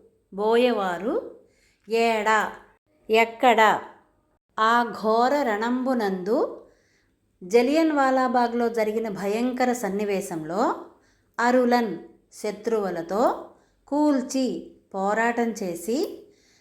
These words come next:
జయధ్వజము విజయాన్ని సాధించటానికి అంటే విజయకేతనం అంటే విజయంతో కూడినటువంటి జెండా,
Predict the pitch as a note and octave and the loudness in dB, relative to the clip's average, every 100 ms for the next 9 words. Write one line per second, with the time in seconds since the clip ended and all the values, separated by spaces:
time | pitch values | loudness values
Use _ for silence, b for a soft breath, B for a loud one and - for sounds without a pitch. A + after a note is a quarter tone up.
0 | b G3 A#3 B3 D#4 - - A3+ G3 G3+ | b 0 4 6 4 0 -4 -2 -2 -4
1 | A3 A3 - - _ _ F#3+ G#3 A3 C4 | -6 -6 -10 -18 _ _ -10 -6 -2 0
2 | D4 D4 D4 D4 A#3 A3 A3 A3 G#3+ G#3+ | 2 2 0 0 -2 -2 -2 -4 -6 -6
3 | G3 F#3 F3 F3 G#3 - - - _ G3+ | -6 -6 -8 -4 -4 -6 -12 -20 _ -8
4 | G#3+ G#3 G3+ B3 G3+ G3+ A#3 C4+ C4+ B3 | -2 -2 0 -2 -2 -2 2 2 2 0
5 | A#3 A#3 A#3+ F#3 - F#3+ A3+ G3 G3 G3 | 0 0 -2 -4 -8 -6 -4 -2 -2 -4
6 | G#3 A#3 A#3 B3 A#3+ A#3 A3+ G#3+ G#3+ G#3 | -2 -2 -2 -2 0 -2 -4 -6 -8 -8
7 | F#3+ E3 F#3 G#3 A3 G3+ | -8 -6 -6 -4 -4 -4